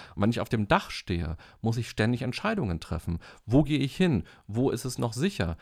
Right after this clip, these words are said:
Was muss ich tun, um sicher zu sein? Wie bekomme ich dieses, äh, wie komme ich das Materi-, Material hoch und so weiter? Wie koordinieren wir uns?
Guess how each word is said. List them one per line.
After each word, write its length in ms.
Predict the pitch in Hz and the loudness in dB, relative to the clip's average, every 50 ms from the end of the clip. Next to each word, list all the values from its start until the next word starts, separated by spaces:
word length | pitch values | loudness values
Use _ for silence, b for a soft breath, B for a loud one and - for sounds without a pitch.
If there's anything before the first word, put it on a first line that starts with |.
| B B B _ | B B B _
Was 180 | - 117 120 - | -2 -2 0 0
muss 140 | 131 120 123 | -2 0 0
ich 160 | 117 - - | -2 -4 -4
tun, 280 | - - 147 143 143 | -4 -2 -2 0 0
um 160 | 131 - 120 117 | -2 -2 -2 -2
sicher 320 | 120 156 156 - 131 117 | -2 -4 -4 -4 -4 -6
zu 140 | - - 113 | -4 -6 -6
sein? 420 | 110 127 139 143 135 110 92 87 B B B B B | -4 -2 -2 0 0 0 0 0 B B B B B
Wie 320 | - 101 101 123 131 139 | -10 -8 -6 -4 -4 -2
bekomme 360 | 135 131 - - 123 120 127 | -4 -4 -2 0 0 0 0
ich 120 | 117 117 - _ _ _ | 0 -2 -8 _ _ _
dieses, 480 | - 107 120 123 113 123 120 117 - - | -12 -4 -2 -2 0 0 -2 -4 -4 -4
äh, 160 | - 90 107 110 | -4 -2 -2 -2
wie 80 | 117 | -2
komme 160 | - - 127 123 | -2 0 -2 -2
ich 60 | - | -2
das 120 | 117 110 | -2 -4
Materi-, 320 | - 113 113 113 107 117 - | -4 -4 -2 -2 -2 -2 0
Material 600 | - 113 110 - - 127 127 147 190 208 190 156 | 2 0 0 2 2 0 2 2 2 2 2 0
hoch 220 | 156 151 147 147 - | 0 0 0 0 -2
und 200 | - - 170 165 | -2 -4 -4 -2
so 140 | - 143 127 | -4 -4 -2
weiter? 380 | 127 135 139 - 131 127 131 B B B B B | -2 -2 -2 0 0 -2 -2 B B B B B
Wie 100 | - 123 | -10 -10
koordinieren 520 | 117 - 120 123 117 110 123 160 190 165 | -6 -4 -4 -2 -2 0 0 0 2 2
wir 120 | 113 90 69 | 0 0 0
uns? 180 | 82 87 - | 0 -2 -2